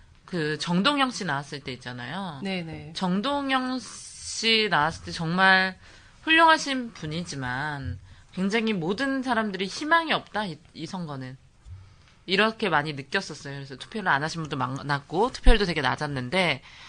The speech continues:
Speaker 1: 이번에도 우리가 그때를 뒤집을 만한 어떤 것도 가지고 있지 않았단 말이에요.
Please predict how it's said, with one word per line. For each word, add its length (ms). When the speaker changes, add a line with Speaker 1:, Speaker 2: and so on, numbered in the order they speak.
Speaker 1:
이번에도 540
우리가 340
그때를 800
뒤집을 420
만한 300
어떤 320
것도 180
가지고 340
있지 160
않았단 400
말이에요. 720